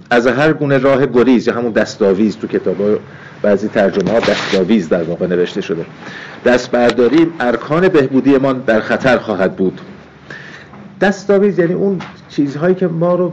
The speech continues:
در واقع در مورد بهبودیمون یه قدری مشروط می‌کنه. اه، که من اگر فلان اتفاق، اگر بیام یه خود زندگیم جمع و جور بشه، دوباره می‌رم و مصرف می‌کنم.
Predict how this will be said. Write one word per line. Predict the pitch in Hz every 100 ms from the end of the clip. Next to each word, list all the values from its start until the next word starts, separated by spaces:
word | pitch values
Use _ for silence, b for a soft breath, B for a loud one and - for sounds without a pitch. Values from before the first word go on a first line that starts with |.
| 143
در | 147 135
واقع | 131 135
در | 165 147 131
مورد | 127 127 127 131 131
بهبودیمون | 131 123 - 131 131 165 175
یه | 165
قدری | 165 165 170
مشروط | 143 120 - 147 165 -
می‌کنه. | 104 98 - 85 90 - - B B B B B B B B -
اه، | 160 147
که | 139 190
من | 190 202
اگر | 202 196
فلان | 180 151 143
اتفاق، | 127 - 117 139
اگر | 165 180
بیام | 175 170 170
یه | 160
خود | 165 170
زندگیم | 160 143 135 131 143 139 - - -
جمع | 135 135
و | 127
جور | 135 135
بشه، | 160 - 180
دوباره | 160 143 156
می‌رم | 156 143 123
و |
مصرف | 98 95 - 92 -
می‌کنم. | 92 85 78